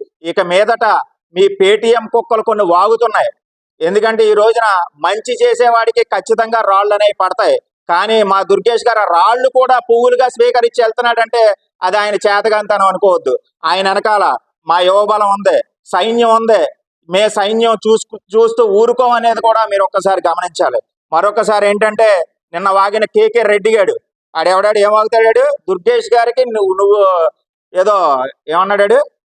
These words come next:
చెప్పమ్మా? ఊసరవెల్లి అన్నాడు. ఊసరవెల్లి అర్థం తెలిసారా నీకు?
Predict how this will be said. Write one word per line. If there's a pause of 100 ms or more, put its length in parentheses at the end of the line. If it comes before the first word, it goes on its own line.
(280)
చెప్పమ్మా? (1800)
ఊసరవెల్లి
అన్నాడు. (180)
ఊసరవెల్లి
అర్థం
తెలిసారా
నీకు?